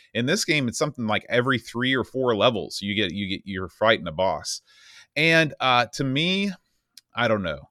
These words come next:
These, this was the, probably my least favorite. No, my second least favorite part of the game are these boss battles. Um, I don't really think they add anything special to the game.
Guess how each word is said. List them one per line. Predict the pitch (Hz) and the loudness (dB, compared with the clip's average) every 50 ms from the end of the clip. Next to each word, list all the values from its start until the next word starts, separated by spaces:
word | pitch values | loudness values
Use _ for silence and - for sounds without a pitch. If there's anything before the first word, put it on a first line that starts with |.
| _ _ | _ _
These, | - 101 104 101 131 139 160 185 190 175 - - - | -14 -14 -6 -2 0 0 2 2 0 -2 -4 -8 -6
this | 131 127 143 139 - | -2 -2 -2 0 -2
was | 135 127 113 104 | -2 -4 -4 -4
the, | 107 120 113 | -6 -10 -4
probably | - - 170 156 143 | 0 2 2 4 4
my | 127 113 107 98 | 2 2 0 0
least | 92 101 104 110 110 - - - | 0 -2 -4 -6 -6 -8 -10 -8
favorite. | - - 117 117 110 113 113 - | -4 -2 -2 -2 0 -2 -4 -2
No, | 107 107 87 76 - _ _ | -2 -2 -2 -2 -4 _ _
my | - 110 110 | -4 -4 -4
second | - - - 165 156 - 156 117 | -2 2 2 2 2 2 0 -4
least | 113 117 107 - - - | -4 -4 -6 -6 -4 0
favorite | 113 107 98 92 92 - | 0 0 0 -2 -6 -6
part | - 95 92 90 | -4 -2 -2 -2
of | 87 76 | -2 -4
the | 78 | -6
game | 80 82 80 78 76 | -6 -6 -6 -6 -8
are | 78 | -10
these | 73 76 71 - | -12 -14 -14 -12
boss | - 64 64 - - - - | -10 -10 -10 -10 -12 -14 -14
battles. | 50 - - - - - - _ _ _ - - - - - _ _ - | -16 -16 -16 -16 -16 -18 -18 _ _ _ -20 -20 -20 -20 -20 _ _ -2
Um, | 110 117 110 101 98 - - | 0 0 0 0 -2 -4 -2
I | 123 131 | 0 2
don't | 131 156 165 143 | 4 2 2 2
really | 156 156 147 139 | 2 2 2 2
think | - - 147 143 - | 0 -2 -4 -2 2
they | - 123 120 113 | 4 4 6 4
add | 85 80 104 113 113 113 113 110 - | 2 2 2 2 4 4 2 2 0
anything | - 117 120 120 120 113 - 123 117 113 107 | -2 -4 -4 -4 -4 -4 -4 -4 -4 -2 -4
special | - - - - 95 101 107 - - 135 143 139 | -4 -6 -4 -2 -2 0 0 -2 -4 -4 -4 -4
to | - - 143 | -4 -6 -4
the | 127 139 | -4 -2
game. | 123 127 127 131 139 139 147 151 147 | -2 0 0 0 0 -2 -4 -6 -10